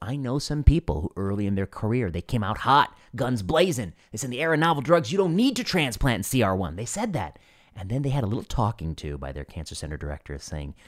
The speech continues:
"Listen here, you can talk all that stuff you want when you're working somewhere else, but when you're working here, we need to keep this gravy train going." And so I think we have to acknowledge that the financial bias at every single center, the bias is to do the transplant and to look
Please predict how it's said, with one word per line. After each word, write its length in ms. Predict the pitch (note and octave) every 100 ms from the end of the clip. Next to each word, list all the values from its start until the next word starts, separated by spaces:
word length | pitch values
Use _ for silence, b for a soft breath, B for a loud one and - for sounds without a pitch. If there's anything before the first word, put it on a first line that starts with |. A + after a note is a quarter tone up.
| b -
"Listen 340 | G2 A2 D#2
here, 360 | D2+ D#2 C#2 C2 b b b -
you 140 | A2+
can 120 | F#2+
talk 260 | E2 G#2 G#2+
all 260 | A#2 B2+
that 240 | B2+ B2 -
stuff 340 | - A#2 -
you 80 | E2
want 300 | D#2+ G2+ D#2
when 140 | D#2+
you're 80 | D2+
working 380 | D2 E2+ - D2
somewhere 400 | - D#2 D#2 C#2
else, 220 | D2 B1+
but 120 | -
when 160 | D#2 A2+
you're 100 | A#2+
working 280 | C3 - G2
here, 220 | A#2+ G#2
we 120 | F2+
need 180 | A2 G#2+
to 60 | -
keep 240 | G2+ -
this 160 | E2+ F2+
gravy 300 | F#2+ E2+ D#2
train 260 | F#2+ D#2
going." 260 | D#2+ F2+ D2+ B B
And 160 | - D#3+
so 220 | - F#3
I 100 | -
think 220 | F#3 A#3+ F3
we 120 | E3+
have 180 | G#3+ -
to 80 |
acknowledge 640 | A#3+ G#3 E3 F#3 C#3 D3+ - b b
that 140 | A2+ A2+
the 80 |
financial 580 | A2+ A2 G2 F2 F2+ B2
bias 480 | G#2 F2 D2+ C#2+ -
at 120 | - - -
every 460 | B2 A2 D2+ D2+
single 400 | - F2+ D#2+ D2
center, 600 | C2+ - F2 D#2+ C#2+ C2 b b b b b _
the 100 | -
bias 500 | G#2+ E2+ D2+ D2 -
is 320 | D#2+ C#2+ -
to 100 | -
do 180 | G#2 E2
the 80 | C#2+
transplant 580 | - E2 C2+ - D#2+ -
and 100 | A2
to 80 | C3
look 440 | G#2 B2 D3+ -